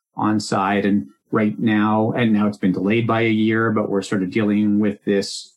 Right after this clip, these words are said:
uh, shift from health and welfare trusts to employee life and health trusts.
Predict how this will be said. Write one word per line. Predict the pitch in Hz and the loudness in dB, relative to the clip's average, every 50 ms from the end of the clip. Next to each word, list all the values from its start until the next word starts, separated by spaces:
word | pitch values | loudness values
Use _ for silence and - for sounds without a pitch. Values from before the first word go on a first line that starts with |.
| _ - | _ -8
uh, | - 90 87 87 90 | -6 -4 -2 -2 -4
shift | - - - - - 107 107 107 - - | -6 -6 -8 -6 -4 -4 -4 -4 -6 -14
from | - - 113 104 92 | -8 -4 -4 -2 -2
health | 92 - 107 104 - - | -2 -2 -4 -4 -2 -2
and | 104 101 | -2 -2
welfare | 101 107 110 110 - - 107 101 104 | 0 -2 -2 -4 -2 -2 -2 -2 -4
trusts | - - - 110 98 101 101 - - - - | -6 -8 -4 -4 -2 -2 -4 -6 -10 -16 -16
to | - - 113 104 | -10 -4 -4 -2
employee | 98 98 98 - 110 98 98 | -2 -2 -2 -2 -2 -2 -2
life | 95 98 98 98 - 95 | -2 -2 -2 -4 -2 -4
and | 95 - | -6 -4
health | - 110 110 107 104 - | -2 -2 -4 -4 -4 -6
trusts. | - - 113 107 104 107 - - - - _ | -8 -4 -4 -2 -2 -4 -6 -12 -18 -20 _